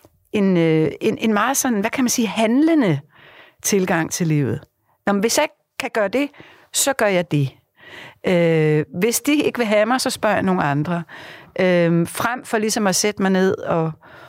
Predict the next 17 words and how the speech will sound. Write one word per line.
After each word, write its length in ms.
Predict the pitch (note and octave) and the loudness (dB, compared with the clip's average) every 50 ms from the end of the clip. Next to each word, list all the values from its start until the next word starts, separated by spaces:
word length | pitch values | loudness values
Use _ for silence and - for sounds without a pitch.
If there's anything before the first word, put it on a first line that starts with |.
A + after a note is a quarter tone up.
| - - - - _ _ _ - | -20 -20 -20 -20 _ _ _ -6
og 100 | F#3+ E3 | -4 -2
blive 160 | A3 A3 G3+ | 0 2 2
alt 120 | G#3 F3+ | 2 0
for 100 | - G#3 | 0 0
melankolsk. 680 | G3 F#3 E3+ E3+ E3 D#3+ - F#3 E3 D#3 - - - - - | 2 2 2 2 2 2 0 0 0 -2 -2 -4 -6 -2 -2
Altså, 260 | F3 E3+ - F3+ F3+ | -2 0 0 0 0
jeg 140 | F3+ F3+ F3+ | 0 0 0
havde 220 | F3 G#3+ G#3+ C4 | 2 2 2 2
jo 80 | D4+ C#4 | 2 0
stadig 420 | - - - G#3 G#3 A3+ C#4 C4 | -2 0 2 2 4 4 2 2
den 140 | A3+ G#3 F#3 | 0 -2 -2
der 120 | - F3 F3 | 0 0 0
melankolske 720 | F3 E3 E3 E3 D#3+ E3 - A3 A3+ G#3 F#3+ - - F#3 | 2 2 2 0 0 0 0 0 0 0 -2 -4 -4 -4
side, 460 | - - G3 G3 F#3+ G3+ G#3 A3+ A#3 | -4 0 0 2 2 4 4 2 2
men, 280 | G#3 F#3 F3 E3+ E3 - - - - - - - - - - - - _ _ _ _ _ _ _ _ - | 2 2 2 2 0 -2 -8 -20 -20 -20 -20 -20 -20 -20 -20 -20 -20 _ _ _ _ _ _ _ _ -2
men 260 | F#3 F#3 F#3 F3+ F3+ | 0 0 2 0 0
den, 220 | - G#3 G#3 - | 0 -2 -4 -4